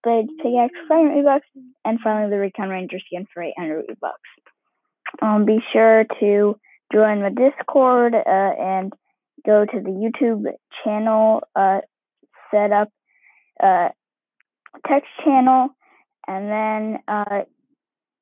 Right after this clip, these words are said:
leave a link to,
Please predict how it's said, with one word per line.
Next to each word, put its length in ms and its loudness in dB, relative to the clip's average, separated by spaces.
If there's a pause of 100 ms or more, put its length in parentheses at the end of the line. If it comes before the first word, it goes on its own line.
(500)
leave 240 -2
a 100 -2
link 360 -2 (420)
to, 600 2